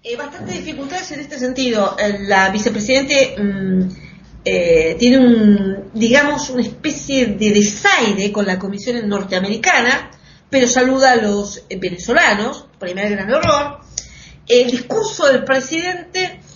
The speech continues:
este, es un poquito complicado, porque el discurso del presidente, para que yo pueda explicárselo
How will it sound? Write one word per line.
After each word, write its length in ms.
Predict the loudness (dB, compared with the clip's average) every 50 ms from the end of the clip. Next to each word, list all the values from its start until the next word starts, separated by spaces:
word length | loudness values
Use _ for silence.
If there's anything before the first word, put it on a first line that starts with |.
| -20 -20 -20 -20 -20 _ _ -20 _ _ _ _ _ _ _ _ _ _ _ _ -20 -12 -6 -2
este, 880 | 0 0 0 0 -2 -4 -8 -6 -2 0 2 2 2 2 0 2 2 2
es 280 | 2 2 0 -6 -8 -6
un 140 | -6 -4 0
poquito 400 | 0 0 0 -2 -8 -8 -4 0
complicado, 880 | 2 2 2 2 0 -2 -4 -6 -6 -4 -2 0 0 2 2 0 -2 -4
porque 200 | -6 -8 -10 -10
el 40 | -10 -10
discurso 340 | -10 -14 -18 -14 -10 -8
del 100 | -8 -6
presidente, 440 | -6 -8 -6 -4 -4 -4 -2 -2 -4
para 280 | -6 -6 -6 -6 -6 -6
que 160 | -8 -12 -14 -16 -20 -18 -8
yo 340 | -2 0 2 2 2 0 -4 -12 -18 -18 -20 -20 -20 -16 -6 0
pueda 220 | 2 2 4 4
explicárselo 920 | 2 0 -2 -10 -6 -2 0 0 2 2 2 2 4 2 2 2 2 -4